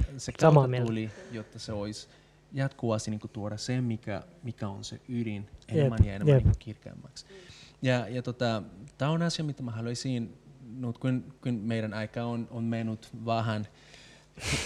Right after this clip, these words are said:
Speaker 1: hurjalla vauhdilla, mä haluaisin kuitenkin, niinku, muistuttaa siitä, että, tiedätkö, niinku,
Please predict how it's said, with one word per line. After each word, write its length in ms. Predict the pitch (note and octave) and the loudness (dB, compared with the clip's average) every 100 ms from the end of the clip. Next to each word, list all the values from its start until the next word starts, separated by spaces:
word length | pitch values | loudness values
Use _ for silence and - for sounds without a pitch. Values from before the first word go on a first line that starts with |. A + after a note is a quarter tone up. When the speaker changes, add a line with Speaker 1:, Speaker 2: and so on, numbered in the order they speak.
| - - | -4 2
Speaker 1:
hurjalla 340 | C#3+ C#3 B2+ A#2+ | 4 6 6 6
vauhdilla, 420 | B2 A#2+ B2 A2 | 4 4 2 -2
mä 100 | A2+ | -2
haluaisin 340 | A#2+ C3 D#3 | -4 -4 -6
kuitenkin, 360 | B2 A#2 B2+ C3 | -6 -8 -8 -6
niinku, 180 | A#2+ A2+ | -6 -6
muistuttaa 340 | G#2+ - B2 | -6 -6 -10
siitä, 340 | - G#2 A2 | -6 -6 -4
että, 280 | A2 - G#2+ - - - _ - - - - - - | -6 -4 -6 -6 -18 -20 _ -20 -20 -20 -20 -18 -10
tiedätkö, 200 | - A#2 | -6 -2
niinku, 300 | A2+ A2 A2 | -2 -2 -4